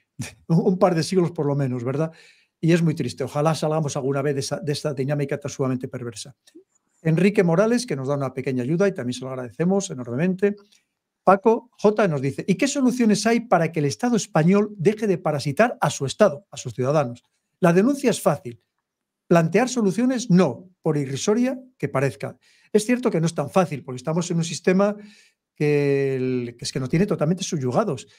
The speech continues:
Es decir, el sistema que además nos ha esclavizado. O sea, yo pongo siempre el ejemplo. ¿Cómo es posible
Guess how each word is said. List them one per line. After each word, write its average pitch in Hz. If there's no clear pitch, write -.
Es 131
decir, 143
el 139
sistema 190
que 208
además 175
nos 202
ha 202
esclavizado. 202
O -
sea, 151
yo 151
pongo 220
siempre 202
el 175
ejemplo. 147
¿Cómo 220
es 254
posible 233